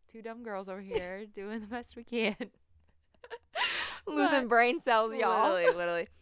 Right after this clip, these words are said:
Speaker 1: But yeah, I mean, that's pretty much it. That's all I have for my life updates. You got anything else, really?
Speaker 2: <sighs> No, that's it.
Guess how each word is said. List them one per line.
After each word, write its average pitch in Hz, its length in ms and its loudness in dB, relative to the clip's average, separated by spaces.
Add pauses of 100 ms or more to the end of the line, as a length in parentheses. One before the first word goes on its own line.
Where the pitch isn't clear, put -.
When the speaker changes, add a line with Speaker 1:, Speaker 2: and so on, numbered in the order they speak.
(240)
Speaker 1:
But 196 500 0
yeah, 240 140 -2
I 165 100 -4
mean, 190 140 -10
that's 196 200 -8
pretty 403 160 -14
much 311 180 -12
it. 214 220 -10
That's 208 160 -16
all 220 100 -12
I 262 80 -10
have 277 240 -16
for 214 60 -20
my 180 180 -12
life 170 240 -12
updates. 170 320 -16
You 202 60 -16
got 214 140 -10
anything 233 340 -16
else, 240 260 -12
really? 285 340 -14 (400)
Speaker 2:
<sighs> - 280 -20
No, 285 260 -12
that's 277 200 -14
it. 302 240 -10